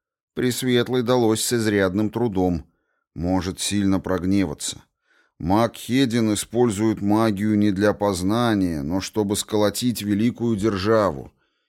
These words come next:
И кто знает, что он учинит дальше. Меня он, увы, не слушает. Так вот, если твой державный брат, милостивая, действительно разгневается,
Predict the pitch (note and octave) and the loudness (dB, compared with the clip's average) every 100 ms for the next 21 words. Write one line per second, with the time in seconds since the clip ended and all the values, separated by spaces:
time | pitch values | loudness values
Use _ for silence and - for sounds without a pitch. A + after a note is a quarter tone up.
0 | _ C2+ - G2+ G2+ E2+ G2 G#2+ G2 F2 | _ -16 -10 -4 -2 0 0 2 0 -2
1 | - - G#2 G#2 G#2 A2 G2 F#2+ - F#2 | -6 -2 2 2 4 2 2 -2 -2 -2
2 | G2 F2 D#2 F#2+ F2 - C2 D2 _ _ | 0 -2 0 0 0 -4 -8 -12 _ _
3 | _ _ - F#2 G#2 A#2+ C3+ A#2 B2+ B2 | _ _ -2 2 4 4 4 6 6 4
4 | G#2 A#2+ B2 A2+ - A#2+ B2 - E2 B1+ | 4 6 6 4 0 0 2 0 -6 -8
5 | - _ _ _ - - D#2+ G#2+ G2 - | -14 _ _ _ -18 -12 -2 2 2 0
6 | - _ _ _ - D2 F#2 F2 F#2+ E2+ | -14 _ _ _ -10 -4 -2 -2 -4 0
7 | F#2 G2 F2+ E2 D#2+ G2+ G#2 F2 F#2 E2+ | 2 2 0 0 2 2 4 2 0 2
8 | G#2 A2 - F2 G#2 F#2 E2 - D#2+ D#2 | 4 4 2 0 2 2 -2 -6 -4 -4
9 | B1 C2 F2+ - G#2 C3+ C3 A#2 G#2 G2+ | -6 -6 -6 -2 2 2 2 0 2 0
10 | E2+ F2+ G2 F2 D#2 D2 - B1+ | 0 0 2 0 -4 -8 -10 -10